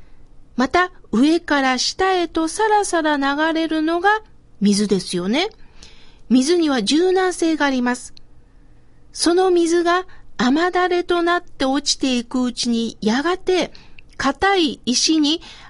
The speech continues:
穴を開けるほどの強さを持ってますよって、蓮如上人教えてくれるんです。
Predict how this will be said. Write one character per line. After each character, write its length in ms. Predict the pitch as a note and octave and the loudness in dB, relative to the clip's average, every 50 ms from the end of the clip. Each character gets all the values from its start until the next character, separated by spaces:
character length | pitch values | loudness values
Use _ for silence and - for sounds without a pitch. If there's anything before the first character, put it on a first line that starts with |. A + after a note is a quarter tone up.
| - - | -10 -4
穴 400 | - A3 B3 C#4+ F4 G#4+ A4+ G#4+ | 0 0 2 2 4 4 4 4
を 200 | G4 E4 - - | 4 2 2 0
開 120 | - B3 | -2 -4
け 180 | - - E4 E4+ | -2 0 0 2
る 140 | F4 F4 E4 | 0 0 0
ほ 160 | - F4+ F4+ | -2 -2 0
ど 140 | F4+ F#4 F4 | 0 0 0
の 140 | D#4 C#4 | 0 -2
強 340 | - - - G4+ G#4+ A4 G4+ | -4 0 2 2 4 4 2
さ 180 | - - F4 D#4+ | 2 0 0 0
を 80 | D4+ | 2
持 140 | C#4+ C#4 E4 | 0 0 -2
っ 60 | E4+ | -2
て 200 | - - - E4 | -4 -4 -4 -2
ま 160 | D#4 D4+ D4+ D4 | 0 0 -2 -2
す 180 | - - D#4+ | -4 -2 0
よ 160 | F4 G#4 A4 | 0 0 0
っ 320 | G#4+ - - - - - - | -2 -6 -20 -20 -20 -12 -6
て、 200 | - F3+ D#3 - - - - - - | -4 -4 -4 -6 -10 -18 -18 -10 -2
蓮 200 | G#3 G#3 A3+ G#3+ | 0 2 2 4
如 140 | A3+ G3+ F#3+ | 2 0 0
上 200 | - - F#3 F#3 | -2 -2 0 0
人 200 | F#3+ F#3 E3+ F3 | 0 -2 -2 -2
教 180 | F3 - A#3 | -2 0 0
え 60 | A3+ A3 | 0 0
て 120 | A3+ A3 | -2 -2
く 100 | A3+ A3+ | -2 -2
れ 100 | A3 A3 | -2 0
る 120 | A3 A3 | 0 -2
ん 80 | G3+ F3 | -2 -2
で 100 | F3 F3 | -2 -4
す。 180 | F3+ - - | -6 -8 -12